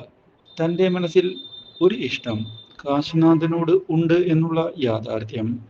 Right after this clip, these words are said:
തിരിച്ചറിഞ്ഞിരിക്കുകയാണ്. ഈ കാര്യം അറിഞ്ഞതിനെ തുടർന്ന്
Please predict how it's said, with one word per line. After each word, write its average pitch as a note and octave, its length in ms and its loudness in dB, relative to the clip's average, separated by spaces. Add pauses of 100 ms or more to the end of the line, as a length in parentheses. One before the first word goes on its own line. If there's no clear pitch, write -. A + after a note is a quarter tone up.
തിരിച്ചറിഞ്ഞിരിക്കുകയാണ്. A2+ 1400 -2 (920)
ഈ B2+ 220 0
കാര്യം A2 540 -2
അറിഞ്ഞതിനെ E3+ 500 -2
തുടർന്ന് A2+ 540 -4